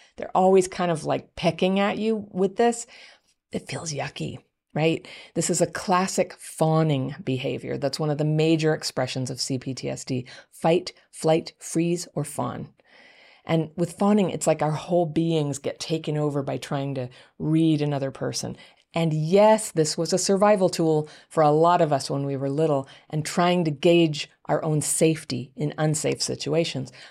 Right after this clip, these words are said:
But now, the mode of behavior completely kills genuine connection.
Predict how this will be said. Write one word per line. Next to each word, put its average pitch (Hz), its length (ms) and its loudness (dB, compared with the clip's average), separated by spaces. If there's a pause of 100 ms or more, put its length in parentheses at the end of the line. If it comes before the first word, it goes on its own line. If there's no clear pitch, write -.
But - 160 0
now, 170 800 0 (320)
the 170 80 -2
mode 170 240 4
of 165 140 2
behavior 143 480 0
completely 190 640 -2
kills 139 340 -2
genuine 131 440 -6
connection. 127 500 -10